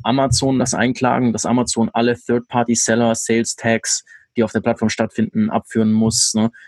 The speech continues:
Weil die auch schon überall registriert sind und so weiter und dann bisher Millionen denen durch die Lappen gehen,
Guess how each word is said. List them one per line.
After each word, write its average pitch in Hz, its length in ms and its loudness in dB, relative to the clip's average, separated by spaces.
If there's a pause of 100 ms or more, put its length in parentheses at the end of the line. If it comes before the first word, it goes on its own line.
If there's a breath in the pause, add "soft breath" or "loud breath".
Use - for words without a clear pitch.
(120)
Weil 104 80 -2
die 110 80 2
auch 110 60 0
schon 87 140 -4
überall 107 180 2
registriert 104 400 -4
sind 131 360 0
und 113 140 0
so 107 140 -4
weiter 113 280 0
und 107 100 -2
dann 107 180 -2 (360 soft breath)
bisher 110 260 0
Millionen 113 480 2
denen 110 180 0
durch 107 140 -2
die - 80 -8
Lappen 123 300 0
gehen, 117 360 2